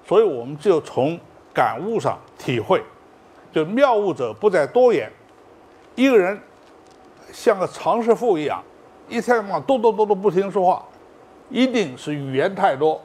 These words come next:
思想太少。一个真正能够思维的人，他也许妙悟者不在多言，就几句话，全讲到。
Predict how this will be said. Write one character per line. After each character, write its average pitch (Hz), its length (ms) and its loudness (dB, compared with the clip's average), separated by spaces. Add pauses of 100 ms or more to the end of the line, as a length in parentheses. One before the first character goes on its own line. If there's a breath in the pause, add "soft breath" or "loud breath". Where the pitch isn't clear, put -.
(520)
思 240 260 -4
想 147 200 0
太 143 200 -4
少。 104 260 -10 (360)
一 254 120 2
个 262 140 0
真 339 320 0
正 269 180 4
能 180 140 -2
够 190 120 2
思 - 260 -6
维 185 180 4
的 143 80 -6
人， 117 160 -10 (260)
他 247 160 2
也 185 180 4
许 147 160 -6
妙 226 220 2
悟 147 160 0
者 147 140 -2
不 180 160 -4
在 202 120 4
多 240 240 2
言， 131 140 -2 (500)
就 277 160 4
几 185 200 -8
句 156 100 0
话， 175 180 0 (920)
全 247 300 2
讲 131 180 -2
到。 151 240 -2